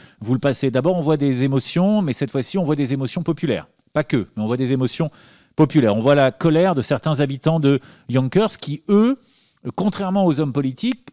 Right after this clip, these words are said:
ont la possibilité de laisser libre cours à leur colère et qui viennent pour en découdre. Donc l'expérience du pouvoir, des deux côtés, ça peut être aussi ce type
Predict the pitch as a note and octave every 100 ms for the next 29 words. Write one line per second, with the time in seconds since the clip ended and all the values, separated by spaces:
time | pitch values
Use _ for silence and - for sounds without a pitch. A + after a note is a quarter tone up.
0 | - A3 G3+ E3 D3+ E3 C#3 C3 B2+ A#3
1 | F3+ C3 A#2+ G3+ F3 C#3 C#3 - G3+ G#3+
2 | - _ A#2+ B2 - C3 G3 F3+ - B2+
3 | G3 A#3 G3+ E3+ D#3 D3 G#2+ G2 G#2+ -
4 | G3 F#3 - A3 G3 G3+ D#3+ D#3 - D3
5 | F3+ B3 B3+ C#3 C3 A#2 G#3 B3+ G3+ E3
6 | F#3 A#3 _ _ _ _ - B2+ F3 G3+
7 | - - A3+ G#3+ - A3 A#3 - D#3 -
8 | G#3 -